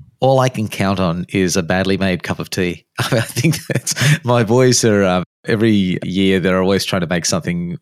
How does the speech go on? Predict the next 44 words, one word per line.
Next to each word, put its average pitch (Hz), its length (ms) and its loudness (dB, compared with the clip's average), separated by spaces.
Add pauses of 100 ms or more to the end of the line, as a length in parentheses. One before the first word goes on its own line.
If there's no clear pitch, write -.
you 95 120 -2
know, 87 100 0
in 87 120 -4
the 90 80 -4
way 87 160 0
of 80 80 -4
breakfast - 500 -4
or, 80 200 -4
or - 120 -4
something 90 280 -2
like 85 200 -4
that, - 240 -2
but 85 300 -4
they're 113 80 2
still 123 340 2
trying 95 440 0
to 92 540 0
accomplish 95 600 -4
the 90 340 -4
art 90 300 -2
of 87 100 -8
making 90 360 -2
a, 80 180 -2
a 104 40 -4
good 90 220 -2
cup - 160 -6
of 92 100 -8
tea. 87 300 -6 (440)
But 110 120 0
I 107 200 2
just 110 200 0
have 104 160 -2
to 95 120 0
<laughs> 92 140 2
remember 95 360 0
that 90 200 0
the 104 140 -2
milky 104 460 0
brown 92 420 0
thing 95 220 -2
that 90 140 -2
comes 95 360 -4
my 101 220 0
way 92 360 0